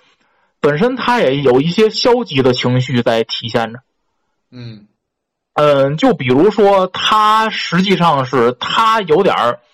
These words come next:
Speaker 1: 呃，不希望这个，他，他在某些场次他不希望湖人这场比赛能打好。
Speaker 2: 一个教练会这样吗？
Speaker 1: 会的，就是我给你
Speaker 2: 那咱们的饭碗啊。
Speaker 1: 就我给你一个，就是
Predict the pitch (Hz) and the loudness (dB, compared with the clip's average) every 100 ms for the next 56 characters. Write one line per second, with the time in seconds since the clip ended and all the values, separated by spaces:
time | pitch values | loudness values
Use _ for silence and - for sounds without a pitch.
0 | _ _ _ _ - 123 123 - - - | _ _ _ _ -4 0 0 2 0 2
1 | 147 135 123 107 104 _ _ - 127 120 | 2 2 0 -4 -8 _ _ -2 2 2
2 | 107 - - 240 247 233 160 147 139 147 | 0 -2 -4 -2 0 0 0 -2 0 2
3 | - 226 254 - 113 - 123 113 - - | 2 2 0 0 -4 0 0 0 -2 -4
4 | 214 214 190 147 127 139 127 131 131 - | -2 -2 0 0 0 2 2 2 -4 -2
5 | 131 127 127 117 113 120 117 117 117 - | -2 -2 -4 -4 -2 -2 -2 -2 -8 -10
6 | _ _ _ _ _ _ _ _ _ _ | _ _ _ _ _ _ _ _ _ _
7 | _ - - - 233 349 254 269 262 277 | _ -20 -20 -12 -6 -4 -2 0 0 0
8 | 226 208 339 233 208 202 190 185 185 - | -2 -4 -4 -2 0 0 -2 -4 -6 -2
9 | 202 180 131 - 190 185 226 190 156 160 | 2 2 0 -2 0 2 4 4 4 4
10 | 202 208 - - 214 - 226 170 110 - | 4 2 2 -2 -2 -4 -6 -6 -8 -8
11 | 147 147 _ - 220 180 190 208 196 139 | -8 -8 _ -2 0 2 2 0 0 -2
12 | 135 165 185 147 131 - 170 151 | 0 2 2 2 0 0 0 2